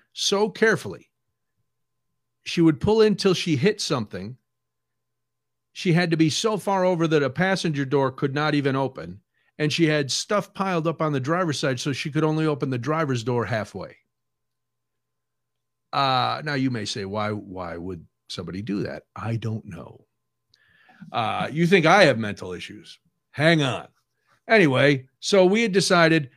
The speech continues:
uh, I told you a while ago, we cleaned out the shed, and we were gonna move all the Christmas stuff into the shed. We put the shelves up. So that was what was gonna start yesterday. So we get to her house, and she's like,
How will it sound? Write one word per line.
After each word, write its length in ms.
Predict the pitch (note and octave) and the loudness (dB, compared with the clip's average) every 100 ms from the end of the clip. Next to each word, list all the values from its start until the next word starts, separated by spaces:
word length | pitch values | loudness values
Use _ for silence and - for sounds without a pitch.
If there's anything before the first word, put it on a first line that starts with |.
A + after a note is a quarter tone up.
| _ - | _ -2
uh, 160 | C3 | 0
I 120 | B2 | 0
told 280 | A#2+ F#3+ F3+ | 0 2 4
you 100 | F3 | 4
a 40 | D#3+ | 4
while 220 | D#3+ E3 | 4 2
ago, 140 | D#3+ | 2
we 140 | D3+ B2+ | 0 0
cleaned 300 | F3 F3+ E3+ | 0 2 2
out 140 | D#3+ | 0
the 60 | C3+ | -4
shed, 480 | - D3+ D3+ C#3 - _ - | -2 0 0 -2 -8 _ -6
and 120 | B2 | -2
we 80 | B2+ | 0
were 80 | B2 | 0
gonna 160 | C3+ | 0
move 220 | C3+ C3+ C#3+ | 2 2 2
all 140 | E3 | 0
the 80 | D#3 | 0
Christmas 400 | - D#3+ D#3 C3 | -4 -6 -6 -4
stuff 260 | C#3+ B2+ | -4 -4
into 140 | C#3 B2+ | -4 -4
the 60 | |
shed. 260 | A2+ C#3 C3 | -4 -4 -4
We 80 | A2 | -4
put 200 | D3+ C3 | -6 -8
the 80 | A#2 | -8
shelves 380 | C3+ A#2+ G#2+ | -6 -4 -6
up. 180 | A#2 G#2+ _ _ _ - | -8 -10 _ _ _ -4
So 300 | D3+ B2+ B2 | 2 4 6
that 220 | D#3+ D#3+ | 4 2
was 160 | D3 C3+ | 0 0
what 160 | D3 | -2
was 120 | C3 | -2
gonna 180 | B2 B2 | -4 -4
start 280 | - B2+ G#2 | -4 -6 -8
yesterday. 380 | F#2+ - - - _ _ - _ _ _ _ _ _ _ _ _ _ _ _ _ | -10 -14 -18 -20 _ _ -20 _ _ _ _ _ _ _ _ _ _ _ _ _
So 180 | - E3+ | -4 0
we 100 | E3+ | 0
get 140 | A3+ | 0
to 80 | G3 | 0
her 100 | F3+ | 2
house, 260 | E3+ F#3+ D#3+ | 2 0 -2
and 80 | C3 | -4
she's 160 | D#3 | -2
like, 180 | C#3+ B2 | -2 -4